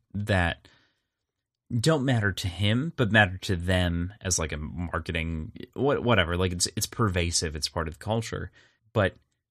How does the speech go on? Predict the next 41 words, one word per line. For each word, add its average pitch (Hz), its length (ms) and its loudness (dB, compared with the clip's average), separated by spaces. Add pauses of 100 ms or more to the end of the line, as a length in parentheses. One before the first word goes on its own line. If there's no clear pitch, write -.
(120)
to 135 100 4
them, 110 640 2
in 185 160 2
its 120 140 4
own 147 240 6
way, 87 360 2 (300)
you 113 120 0
know, 98 280 0
this 131 200 0
is 135 140 -2
like 90 240 2
Jesus 101 460 2
coming 85 280 0
down 80 220 -2
and, 78 100 -4
like, 82 140 -6
hanging 92 260 0
out 85 180 0
in 80 80 -2
someone's 82 300 0
house, 117 540 2
right? 85 280 0
Like, 85 160 -4
this 104 240 2
is, 85 340 2 (420)
this 120 200 4
is 95 120 6
that 82 200 2
moment 95 440 2
where 82 160 -2
he 80 120 -4
just 80 240 0
steps - 280 0
into 82 200 -2
the 78 80 -4
temple 85 580 -2
and 76 320 -8
freaks - 420 -2
everyone 82 320 0
out. 98 360 -2 (520)
But 98 160 2